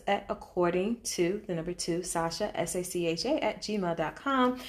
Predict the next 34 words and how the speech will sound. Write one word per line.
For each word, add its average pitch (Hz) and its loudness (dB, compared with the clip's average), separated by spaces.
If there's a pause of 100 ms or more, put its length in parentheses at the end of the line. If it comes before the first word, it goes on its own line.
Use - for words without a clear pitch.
(140)
and 190 4
we'll 208 10
get 202 0
you 185 -2
set 175 0
up 240 8 (280)
and 196 8
go 190 6
through 196 4
all 185 10
the 180 6
information 175 4
and 160 0
all 156 6
the 160 -2
details 156 -2
with 147 0
you. 143 0 (300)
And 185 6
then 175 6
also, 208 8
if 233 6
you're 226 4
interested 254 2
in 220 0
being 202 4
a 190 2
show 185 2
sponsor, 185 0 (220)
once 208 4
again, 240 2 (100)
email 240 4
us 240 0
there 226 6